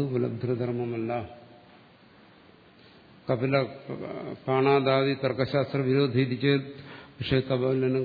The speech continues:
കാണാതിനുമൊക്കെ പറയുന്നു ആത്മാവിന്റെ ഏകവിംശതി ദുഃഖധ്വംസം എന്നെല്ലാം പറയുന്നുണ്ട്. ആത്മാവിൽ ദുഃഖമുണ്ടെന്ന് പറയുന്നു,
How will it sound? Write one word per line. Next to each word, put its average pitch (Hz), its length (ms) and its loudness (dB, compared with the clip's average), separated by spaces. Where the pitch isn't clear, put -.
കാണാതിനുമൊക്കെ 127 600 2
പറയുന്നു 131 300 4
ആത്മാവിന്റെ 123 580 2
ഏകവിംശതി 123 680 2
ദുഃഖധ്വംസം 127 760 -6
എന്നെല്ലാം 120 340 -2
പറയുന്നുണ്ട്. 123 400 -6
ആത്മാവിൽ 139 360 4
ദുഃഖമുണ്ടെന്ന് 135 560 2
പറയുന്നു, - 280 -4